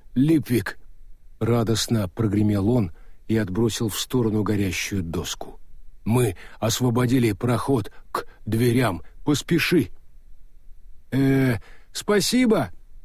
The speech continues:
прокричал мокриц сквозь рёв пламени. Проход действительно был весь расчищен от завала, и в конце его невозмутимо и холодно манила к себе открытая дверь. В стороне, в другой части холла,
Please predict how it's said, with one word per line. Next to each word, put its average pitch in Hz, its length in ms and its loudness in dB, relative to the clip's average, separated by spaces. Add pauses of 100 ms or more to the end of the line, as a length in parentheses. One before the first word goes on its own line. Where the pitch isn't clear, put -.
(300)
прокричал 110 480 2
мокриц 113 600 2 (280)
сквозь - 420 -2
рёв 113 360 2
пламени. 92 540 -2 (520)
Проход 127 400 -2
действительно 131 760 -2
был 117 220 2
весь 117 320 0
расчищен 123 680 -2 (260)
от 110 160 0
завала, 120 480 2
и 90 120 0
в - 100 -8
конце 117 360 0
его 139 360 4
невозмутимо 123 800 4
и - 20 2
холодно 113 680 2 (400)
манила 123 440 4
к 123 60 -4
себе 131 300 0
открытая 104 680 0
дверь. - 400 -8 (600)
В - 80 -6
стороне, 110 600 2 (480)
в 95 80 -6
другой 107 360 2
части - 420 -2
холла, 101 600 -2